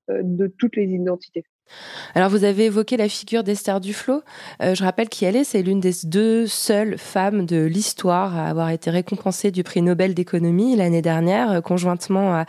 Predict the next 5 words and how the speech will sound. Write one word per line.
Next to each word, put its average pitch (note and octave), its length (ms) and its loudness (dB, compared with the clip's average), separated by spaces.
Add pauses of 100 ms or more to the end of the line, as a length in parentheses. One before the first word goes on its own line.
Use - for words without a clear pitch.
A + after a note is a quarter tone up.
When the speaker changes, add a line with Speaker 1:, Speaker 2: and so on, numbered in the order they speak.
(300)
Speaker 2:
Abhijit F#3 600 0
Banerjee F3+ 720 2
et D#3+ 200 2
Michael E3+ 320 -2
Kremer. F#3+ 360 -2